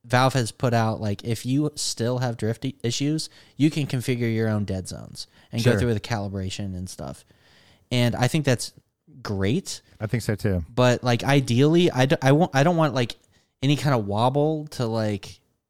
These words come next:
Speaker 1: I don't want the drift. I, oh my God, I don't want drift. So I
Speaker 2: No
Speaker 1: hope
Speaker 2: one
Speaker 1: it's not
Speaker 2: does.
Speaker 1: bad.
Speaker 2: No one does. Yeah.
Speaker 1: So I don't think it's, I think it's a non-issue. I think their software update's gonna fix most people. And then I think that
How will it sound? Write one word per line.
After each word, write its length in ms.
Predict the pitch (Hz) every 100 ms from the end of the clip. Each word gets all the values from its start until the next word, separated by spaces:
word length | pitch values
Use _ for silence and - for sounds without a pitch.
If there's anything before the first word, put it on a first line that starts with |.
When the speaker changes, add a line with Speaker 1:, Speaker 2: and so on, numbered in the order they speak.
| - -
Speaker 1:
I 120 | - 139
don't 160 | 139
want 180 | 123 120
the 100 | 107
drift. 440 | 95 92 85 - -
I, 80 | 104 - -
oh 140 | 127
my 140 | 123 107
God, 240 | 101 101
I 40 | 101
don't 140 | 95
want 160 | 87 78
drift. 320 | 95 - -
So 220 | - 117
I 80 | 113
Speaker 2:
No 60 |
Speaker 1:
hope 100 | 123
Speaker 2:
one 100 | 120
Speaker 1:
it's 140 | 90 85
not 140 | 143
Speaker 2:
does. 40 | 107
Speaker 1:
bad. 320 | 104 117 151
Speaker 2:
No 120 | 95
one 120 | 90
does. 340 | 87 85 80 107
Yeah. 220 | 107 101
Speaker 1:
So 140 | 147
I 100 | 147
don't 160 | 202 220
think 120 | 220
it's, 100 | 190
I 160 | - 156
think 160 | 240
it's 80 | -
a 60 | 143
non-issue. 580 | 131 135 123 - 110
I 60 | 113
think 180 | 147 143
their 100 | 131
software 480 | - 139 143 151 147
update's 280 | 151 139
gonna 120 | 139 123
fix 320 | - 120 117
most 380 | 110 113 - -
people. 420 | 143 151 156 - - 110
And 160 | 127 123
then 120 | 123
I 100 | 120
think 300 | - 127 -
that 340 | 127 117 -